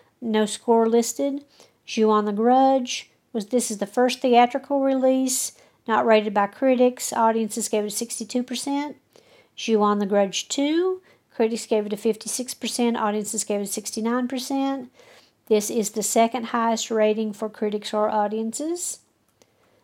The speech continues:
The Grudge, the U S remake, critics gave it a forty percent, audiences gave it a forty-six.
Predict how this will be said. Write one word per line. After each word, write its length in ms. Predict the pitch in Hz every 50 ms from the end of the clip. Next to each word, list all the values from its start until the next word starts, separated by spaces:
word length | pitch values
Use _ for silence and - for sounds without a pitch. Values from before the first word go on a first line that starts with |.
| _ _ -
The 80 | 220
Grudge, 640 | 208 220 226 240 254 269 277 262 247 - - - -
the 80 | - 214
U 120 | 214 214
S 220 | 214 208 208 - -
remake, 500 | 269 269 269 262 269 269 269 269 269 -
critics 360 | - 226 220 226 214 - -
gave 160 | 220 208 196
it 80 | 196 208
a 20 |
forty 300 | - - 269 277 277 269
percent, 500 | 262 277 247 - - 269 262 262 247 -
audiences 460 | 220 214 214 214 208 - - 208 -
gave 180 | - 202 196 196
it 80 | 185
a 20 | -
forty-six. 840 | - 208 202 196 190 - - - 294 294 302 294 - - - -